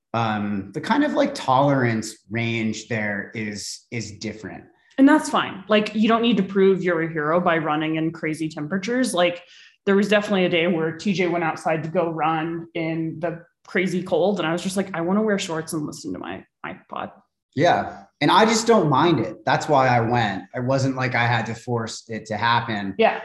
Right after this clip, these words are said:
Speaker 2: I mean, you just choose what, like, is the best fit for you in that day. But the thing that was never an option was, like, resting just 'cause we weren't feeling it.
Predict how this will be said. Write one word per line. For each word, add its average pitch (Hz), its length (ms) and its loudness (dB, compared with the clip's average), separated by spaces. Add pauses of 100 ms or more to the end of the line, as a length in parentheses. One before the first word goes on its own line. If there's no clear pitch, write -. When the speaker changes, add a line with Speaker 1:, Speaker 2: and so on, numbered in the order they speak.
Speaker 2:
I 277 40 6
mean, 247 140 6
you 208 80 6
just 220 220 2
choose 214 280 2
what, 180 160 2
like, 175 280 2
is 202 140 2
the 185 80 2
best 151 320 0
fit - 200 -2
for 160 120 -6
you 160 240 2
in 156 120 0
that 127 220 -4
day. 147 280 -2
But 165 200 0 (160)
the 185 80 -2
thing 185 280 0
that 147 100 0
was 160 160 -6
never 156 280 0
an 175 80 0
option 170 440 0
was, 147 160 -6
like, 123 320 -6 (540)
resting 147 520 -6
just 156 180 -10
'cause 151 200 -8
we 151 100 -6
weren't 143 360 -6
feeling 92 340 -10
it. 76 180 -12